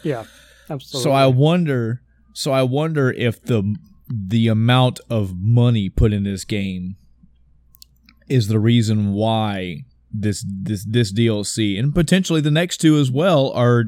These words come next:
Speaker 2: are, are, are, is now and are going to be so short. And that bugs me if it is. You know, it's
Speaker 1: Yeah.
Speaker 2: like,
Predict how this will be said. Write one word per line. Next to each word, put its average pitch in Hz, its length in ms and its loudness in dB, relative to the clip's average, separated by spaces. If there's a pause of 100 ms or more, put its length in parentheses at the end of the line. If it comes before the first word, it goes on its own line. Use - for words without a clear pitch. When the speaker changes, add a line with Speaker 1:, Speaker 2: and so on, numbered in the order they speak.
Speaker 2:
are, 117 180 0 (220)
are, 113 160 -4 (360)
are, 123 580 -2 (100)
is 113 240 0
now 131 280 2
and 117 180 -2
are 117 140 0
going 123 220 2
to 110 60 -2
be 104 120 -2
so 101 200 -8
short. - 520 -10 (1160)
And 110 160 0
that 120 200 2
bugs 139 260 2
me 113 160 2
if 98 100 -2
it 98 120 -4
is. 78 420 -6 (640)
You 95 120 -10
know, 98 200 -4
it's 117 140 -6
Speaker 1:
Yeah. 104 60 -6
Speaker 2:
like, 98 260 -6